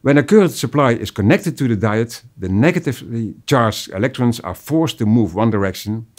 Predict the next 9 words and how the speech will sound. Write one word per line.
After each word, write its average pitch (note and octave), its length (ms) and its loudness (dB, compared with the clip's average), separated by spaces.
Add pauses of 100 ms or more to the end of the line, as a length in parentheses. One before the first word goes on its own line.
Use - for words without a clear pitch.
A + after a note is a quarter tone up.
(460)
and A2 160 0
the F#2+ 60 -4
positive B2+ 420 0
holes A#2+ 360 0
move A#2 440 2
in F#2+ 80 -4
the E2+ 160 -8
opposite G#2 400 -4
direction. F2 540 -10